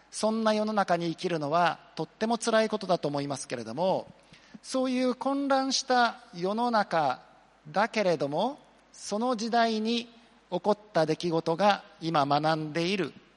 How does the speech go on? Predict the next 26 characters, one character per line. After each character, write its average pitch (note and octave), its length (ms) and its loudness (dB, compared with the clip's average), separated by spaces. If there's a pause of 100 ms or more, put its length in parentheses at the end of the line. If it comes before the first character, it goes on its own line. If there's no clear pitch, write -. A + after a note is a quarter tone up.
(120)
ル D3 100 2
ツ - 200 -6
記 - 200 -8 (600)
な D3+ 100 -2
ん A2+ 100 -10
で - 120 -18
す。 - 280 -16 (680)
先 B3+ 240 0
週 B3+ 180 2
皆 A#3+ 180 0
さ G3 180 0
ん C#3+ 120 -4
は E3 260 4 (240)
ル G3+ 120 -2
ツ - 140 -8
記 B3 120 -6
の D3 240 2 (240)
一 B3 80 -4
章 G3 460 4
か E3 140 -2
ら F3+ 260 2 (180)
学 E3+ 220 2
び E3+ 80 -4
ま D#3+ 80 -2
し - 100 0
た。 - 140 -8